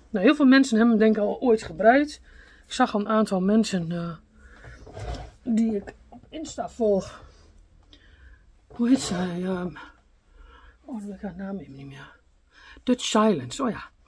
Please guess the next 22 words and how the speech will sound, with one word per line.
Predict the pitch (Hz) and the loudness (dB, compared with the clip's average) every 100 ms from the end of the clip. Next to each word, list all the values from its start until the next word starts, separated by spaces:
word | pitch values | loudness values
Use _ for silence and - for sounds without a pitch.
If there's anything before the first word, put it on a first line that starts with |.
| _ _ - - - | _ _ -18 -18 -2
Die | 330 | 4
had | 320 220 | 4 4
hem | 202 | 2
ook, | 247 | 4
eh, | 262 226 | 4 4
pas | 240 220 | 2 0
gebreid, | - 202 208 208 | 0 0 0 0
die | 190 | -2
had | 196 | -4
hem | 160 | -6
al | 147 | -10
klaar. | - 226 254 262 160 | -2 0 2 0 -2
Ja, | 139 | -10
ik | 143 165 | -10 -8
weet | |
niet | 170 | -6
hoe | 170 | -4
lang | 170 175 | -4 -4
ze | 160 | -6
erover | 165 170 - | -6 -6 -6
gedaan | 190 214 233 | -2 0 2
heeft. | 226 - | 0 -4